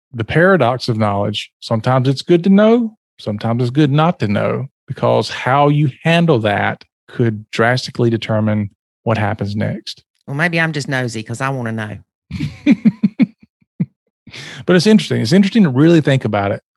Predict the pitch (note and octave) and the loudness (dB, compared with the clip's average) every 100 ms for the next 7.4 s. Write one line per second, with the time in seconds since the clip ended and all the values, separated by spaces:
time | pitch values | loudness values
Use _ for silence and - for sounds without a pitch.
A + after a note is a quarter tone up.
0 | - - E3 G3 D#3+ D3+ - D3+ D3 C3 | -6 0 0 2 0 0 -8 -10 -4 -2
1 | C3 D3 C3+ C3+ B2+ - G#2+ B2+ A2 G2+ | 0 0 0 0 -2 -4 -4 -2 -2 -2
2 | G2+ A2 A2 - _ _ _ - D3+ C#3 | -6 -8 -12 -16 _ _ _ -4 0 2
3 | A3 A3+ D#3+ D#3 D#3 B2+ A2+ G2+ G#2 G#2 | 4 4 4 4 2 0 0 -4 -6 -8
4 | - D3 G3 D#3+ C3 B2+ D#3+ - _ - | -4 0 2 2 4 4 0 -4 _ -2
5 | A#2+ A#2 C#3 C3 B2 B2 A#2 _ _ _ | 0 2 2 4 4 2 -2 _ _ _
6 | A#2+ C3+ A#2 G#2+ B2+ D3+ - _ A#2 A#2 | -2 0 0 0 -2 -4 -6 _ -2 2
7 | B2 A#2+ A2 A#2 | 2 2 2 -2